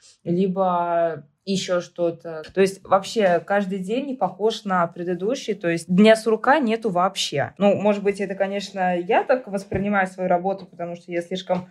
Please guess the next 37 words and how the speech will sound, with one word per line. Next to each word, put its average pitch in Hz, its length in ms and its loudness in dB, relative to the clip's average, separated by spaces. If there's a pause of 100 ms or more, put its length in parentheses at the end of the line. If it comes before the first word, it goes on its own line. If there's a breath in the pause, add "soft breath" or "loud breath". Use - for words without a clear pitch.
(160 loud breath)
ответственная 190 800 -2
и 170 60 -8
слишком, 175 520 -6
наверное, 156 760 -10
близко 180 340 -6
к - 60 -14
сердцу 185 360 -2
принимаю. 175 560 -2
Вообще, 165 240 -6
там 170 200 -8
же 151 80 -18
для 170 80 -6
меня 170 200 -8
мой 160 240 -8
отдел, 170 240 -2
это 190 140 -16
моё 165 320 -14
детище, 170 680 -4
за 175 100 -2
которое 175 340 0
я 170 80 0
отвечаю. 190 640 -2
Я 185 180 2
ещё 185 200 2
слишком, 185 500 -2 (100)
наверное, 185 280 -2
сильный 185 380 -4
идеалист, 175 560 0
поэтому 185 320 -2
мне 175 100 -6
нужно, 185 240 -4
чтобы 180 220 -10
всё 180 160 -4
было 170 260 -8
чётко, 208 540 -2
грамотно, 175 560 -2
красиво. 175 600 -6